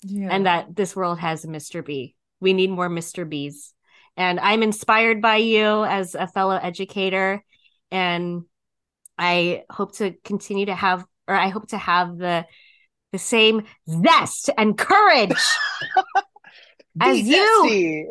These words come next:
Speaker 3: zesty. <laughs>
Speaker 2: We're grateful for you. More power to you, Harley.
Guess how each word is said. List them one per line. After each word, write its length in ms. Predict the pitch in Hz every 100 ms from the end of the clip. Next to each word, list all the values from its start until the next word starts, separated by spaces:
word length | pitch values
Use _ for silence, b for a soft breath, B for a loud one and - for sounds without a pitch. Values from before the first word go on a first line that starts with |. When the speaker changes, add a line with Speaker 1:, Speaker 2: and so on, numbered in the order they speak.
| - -
Speaker 3:
zesty. 300 | 277 - 262 _ - -
<laughs> 400 | - 277 _ -
Speaker 2:
We're 260 | 233 269 269
grateful 460 | 247 277 311 302 277
for 180 | 294
you. 540 | 285 277 269 269 269 254
More 280 | 233 247 254
power 360 | 247 240 240
to 160 | 240 247
you, 220 | 226 220
Harley. 720 | 214 214 214 214 208 208 208